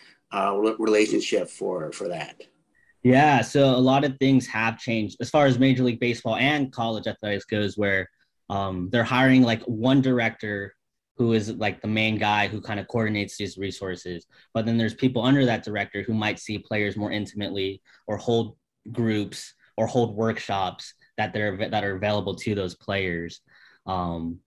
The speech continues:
Speaker 2: and so players can be seen in groups, or players can be seen one-on-one. Players can be seen for mental health problems, or they could be seen for strictly performance psych stuff.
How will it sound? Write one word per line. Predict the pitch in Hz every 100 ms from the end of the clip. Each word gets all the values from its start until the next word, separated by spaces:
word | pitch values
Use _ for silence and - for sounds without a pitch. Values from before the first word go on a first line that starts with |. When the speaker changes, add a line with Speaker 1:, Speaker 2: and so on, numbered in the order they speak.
| _ _ _
Speaker 2:
and | 104 107
so | 113 104
players | - 120 113
can | 120
be | 110
seen | 101 113 104
in | 95
groups, | 151 151 135
or | 107
players | 92 107 104
can | 104
be | 104
seen | - 101
one-on-one. | 104 104 95 117 127 127 123 - _ _
Players | - 110 110
can | 113
be | 110 107
seen | - 110 107
for | 98 104 98 95
mental | 107 104 104
health | 139 139
problems, | 147 139 147 131
or |
they | 131
could | 135 123
be |
seen | 120 135
for | 127 117
strictly | - 135 127
performance | 113 104 113 113 92 -
psych | 90 -
stuff. | - 80